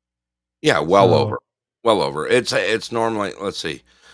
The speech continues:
Speaker 1: Oh, they've had a hell of a drop this morning. Okay. I mean, it's kinda stabilizing a little bit. Uh, let's see. It opened up nine A M at forty bucks this morning. Okay.
Speaker 2: Really?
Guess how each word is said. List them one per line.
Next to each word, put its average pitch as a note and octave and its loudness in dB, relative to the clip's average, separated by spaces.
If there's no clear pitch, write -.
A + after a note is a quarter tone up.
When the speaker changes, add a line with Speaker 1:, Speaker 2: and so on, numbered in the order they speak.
Speaker 1:
Oh, B2 4
they've A#2+ 2
had A#2+ -2
a F2+ -2
hell E2+ -8
of D#2+ -10
a D2+ -12
drop D#2 -8
this - -14
morning. B1 -16
Okay. D#2+ -14
I G2 -12
mean, F#2+ -8
it's F2 -12
kinda F2 -14
stabilizing C#2 -14
a A#1 -20
little C2 -14
bit. A1+ -20
Uh, F2+ -8
let's A2 -10
see. G2 -4
It F#2 -6
opened B2 0
up G#2 0
nine F#2 -6
A F2 -6
M E2+ -8
at - -16
forty E2 -10
bucks C2+ -12
this - -16
morning. G1+ -20
Okay. C2+ -10
Speaker 2:
Really? C#3+ -2